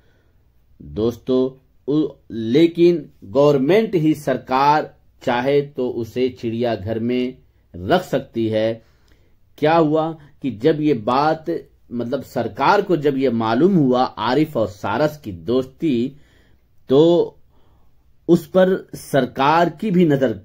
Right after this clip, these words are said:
पड़ गई और वो आरिफ से सारस को लेकर के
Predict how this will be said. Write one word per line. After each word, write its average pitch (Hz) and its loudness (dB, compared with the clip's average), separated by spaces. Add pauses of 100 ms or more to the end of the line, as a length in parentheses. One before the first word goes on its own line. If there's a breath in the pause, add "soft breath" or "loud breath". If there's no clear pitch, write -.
(420)
पड़ 131 2
गई 82 -4 (540)
और 131 2
वो 107 -4
आरिफ 120 -4
से - -6
सारस 120 -4
को 107 -8
लेकर 113 -2
के 107 -6